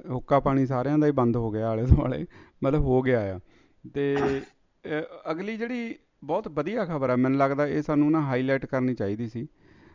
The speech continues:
ਬਲੋ ਪਿੰਡ ਹੈ ਜੀ, ਤੇ ਇਸ ਪਿੰਡ ਦੇ ਪੰਚਾਇਤ ਨੇ ਨਾ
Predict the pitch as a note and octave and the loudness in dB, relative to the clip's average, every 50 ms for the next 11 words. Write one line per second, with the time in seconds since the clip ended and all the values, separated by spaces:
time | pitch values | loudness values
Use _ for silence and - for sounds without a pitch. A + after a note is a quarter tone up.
0 | _ _ - C3+ C#3+ D3 D#3+ F#3 A3+ B3+ - G#3+ G3 F#3 F3 E3 C#3+ C3+ D#3 F#3+ | _ _ 0 4 6 6 8 6 6 6 4 4 4 6 6 4 4 4 2 -2
1 | F#3 - - - _ _ _ _ _ _ _ _ _ _ _ - E3+ E3+ E3+ E3+ | -4 -8 -14 -18 _ _ _ _ _ _ _ _ _ _ _ 0 2 2 4 4
2 | E3+ E3+ E3+ E3+ E3+ F3 - - _ _ _ _ _ D#3 D#3+ F3 F#3+ G3 - - | 2 2 2 2 0 -2 -4 -8 _ _ _ _ _ 2 4 6 4 4 2 -2
3 | - G#3+ G3+ G3+ G3 G3+ - F3 E3+ E3 E3 E3+ E3+ F#3 F#3 F#3 F#3 F#3 G3 - | 0 2 2 2 2 0 4 4 6 6 6 4 2 2 2 2 2 0 -2 -4
4 | - - _ - D#3+ D#3 D3 E3 D3+ D3 D3+ D3+ E3 E3 E3 E3 D#3+ E3+ F#3 F3+ | -8 -6 _ 2 2 4 4 4 6 6 6 4 4 4 4 6 4 4 2 0
5 | E3+ | 0